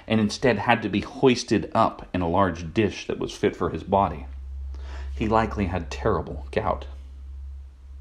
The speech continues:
Henry would die on the twenty-eighth of January,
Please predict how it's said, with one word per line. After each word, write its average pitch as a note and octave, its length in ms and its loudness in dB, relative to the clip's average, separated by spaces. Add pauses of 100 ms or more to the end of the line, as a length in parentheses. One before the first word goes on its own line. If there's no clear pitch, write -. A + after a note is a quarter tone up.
(920)
Henry C#3+ 340 6
would B2+ 260 6
die G2+ 460 8 (420)
on G2 160 6
the F#2 60 0
twenty-eighth F#2 440 0
of E2+ 80 -2
January, F2 580 0